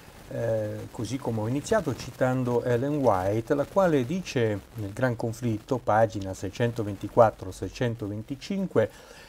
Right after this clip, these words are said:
"Alcuni si presenteranno, pretenderanno di essere Cristo stesso, reclamando il titolo e il culto dovuti al Redentore del mondo. Faranno miracoli straordinari, opereranno guarigioni e pretenderanno di annunciare rivelazioni divine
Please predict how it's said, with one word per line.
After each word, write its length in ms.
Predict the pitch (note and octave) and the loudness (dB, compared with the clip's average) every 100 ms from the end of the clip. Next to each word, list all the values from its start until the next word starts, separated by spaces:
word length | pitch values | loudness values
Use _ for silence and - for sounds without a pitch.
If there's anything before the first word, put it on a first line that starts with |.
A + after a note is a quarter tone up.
| - - | -16 -2
"Alcuni 380 | C#3+ A#2+ F#3+ | 0 2 2
si 160 | D#3 D3+ | 2 0
presenteranno, 1000 | C#3+ B2+ C#3 C#3+ D#3 B2+ G#2+ G#2+ G#2+ G2+ | 2 4 2 4 6 6 4 0 -2 -4
pretenderanno 720 | - A#2 B2 B2 B2+ B2+ C3 | -2 -2 0 4 4 4 2
di 120 | B2 | 0
essere 340 | B2 - B2+ A#2 | 0 0 -4 -2
Cristo 400 | C#3 B2 - A#2+ | -4 -4 -4 -6
stesso, 640 | - F#3+ E3+ - - - - - - - | -2 0 0 0 -8 -10 -10 -20 -20 -6
reclamando 600 | C3+ C#3 C#3 D3 D3 C#3 | -2 2 4 6 6 4
il 220 | C3 - | 2 0
titolo 420 | G3+ G#3+ F#3+ F3 | -2 0 2 4
e 60 | D#3 | 4
il 100 | C#3+ | 2
culto 460 | F#3 F#3 F3 D3+ - | -2 -2 0 -4 -4
dovuti 720 | - C3 C#3 D3 F#3+ F3+ F#3 - | -14 0 0 2 -2 -2 -6 0
al 240 | C#3+ D3 | 4 4
Redentore 760 | C3 C3 D3+ E3 D3+ G3 F#3+ | 2 2 2 2 0 2 2
del 180 | F3+ E3+ | 2 2
mondo. 600 | D#3 A#2 G2+ F#2 F2+ - - - - | 2 2 0 -4 -6 -8 -20 -20 -12
Faranno 400 | - D#3 E3+ E3 | 2 4 6 4
miracoli 500 | E3 E3 F3 E3+ D#3+ | 2 4 2 4 0
straordinari, 960 | C#3+ - D#3 C#3 C3 D3 D3+ C3 A2+ G#2+ | 0 8 8 8 2 2 4 4 4 0
opereranno 640 | G#2+ A#2+ B2 C3 C#3+ C#3 | 2 2 4 4 4 2
guarigioni 800 | B2 C#3+ C#3 B2 A2+ F#3+ A3 F#3+ | 8 8 8 -2 2 4 4 2
e 60 | C#3+ | 0
pretenderanno 1000 | - A#2+ - A2+ A2 G#2+ C3 F3+ F3+ F3 | 0 -2 0 0 2 4 4 4 -2 -6
di 100 | A2+ | -4
annunciare 720 | G#2+ G2+ G2 - C#3+ C#3 A#2+ | -4 -4 -6 4 6 6 2
rivelazioni 680 | G2+ G#2 G2+ G#2 - D#3+ C3+ | 0 -2 -2 -4 2 2 2
divine 440 | G#2 A2 E3 G3+ | 0 -2 0 0